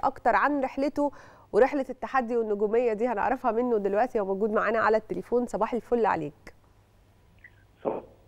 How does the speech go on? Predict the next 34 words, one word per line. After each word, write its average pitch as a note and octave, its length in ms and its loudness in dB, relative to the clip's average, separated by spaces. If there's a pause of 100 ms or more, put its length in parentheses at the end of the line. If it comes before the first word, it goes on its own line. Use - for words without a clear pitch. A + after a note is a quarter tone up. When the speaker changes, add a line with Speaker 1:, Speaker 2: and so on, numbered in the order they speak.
(200)
Speaker 2:
الخير B2+ 380 0
وصباح A#2+ 220 -2
الفل، - 800 -10
وبشكركم A#2+ 580 -2
جدا B2 320 2
على A2+ 160 0
المقدمة A2 1000 -4
الجميلة A2+ 380 2
دي. - 60 2
Speaker 1:
احنا A3 140 6
بنقول C4 160 6
حقيقة، A3 500 -2 (160)
احنا G3+ 140 -4
ما G3 100 2
بنقولش A#3+ 360 0
حاجة A#3 200 0
من A3 120 0
عندنا G#3 340 2
فعلا، G#3 300 2 (140)
انت G3 160 -10
هداف G#3 600 0
Speaker 2:
أه. G#3 60 2
Speaker 1:
ونجم G3 920 4
و-، F#3+ 360 -2 (440)
و-، G3 460 4
وكلنا A#3 500 2
بنتشرف A3+ 560 0
بيك G#3+ 260 -8
يا G3+ 40 2
عبد F#3 200 0
الله، G#3+ 260 2
ألف D4 200 -2
مبروك A3 480 -2
يعني. F3 400 0